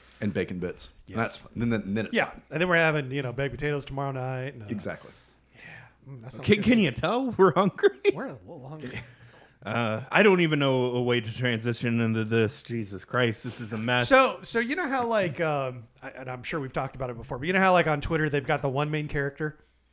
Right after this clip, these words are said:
Speaker 2: and it's like, you know, the goal is to not be the main character for whatever day it is.
Speaker 3: Mm-hmm.
Speaker 2: Uh,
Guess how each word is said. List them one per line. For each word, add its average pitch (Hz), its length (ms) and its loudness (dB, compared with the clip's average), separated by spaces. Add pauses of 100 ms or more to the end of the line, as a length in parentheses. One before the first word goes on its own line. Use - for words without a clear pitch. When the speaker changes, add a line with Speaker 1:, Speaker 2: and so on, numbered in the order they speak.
(220)
Speaker 2:
and 151 140 -2
it's 151 160 -2
like, 151 200 2
you 156 80 -4
know, 151 100 0
the 147 100 0
goal 180 260 6
is 175 120 0
to 151 100 -8
not 156 200 0
be 160 60 -4
the 151 80 -4
main 147 180 -4
character 151 360 -4
for 143 160 -4
whatever 139 320 -2
day 127 200 -4
it 131 80 -6
is. 139 320 -4 (220)
Speaker 3:
Mm-hmm. 123 260 -6
Speaker 2:
Uh, 190 180 4